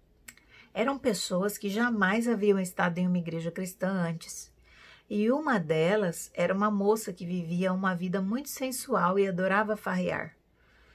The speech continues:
Numa das primeiras reuniões de domingo de que participou,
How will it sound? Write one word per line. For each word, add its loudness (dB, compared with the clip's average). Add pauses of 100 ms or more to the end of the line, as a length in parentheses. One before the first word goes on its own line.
(180)
Numa -4
das 6
primeiras 0
reuniões 0
de -4
domingo -2
de -6
que -14
participou, -2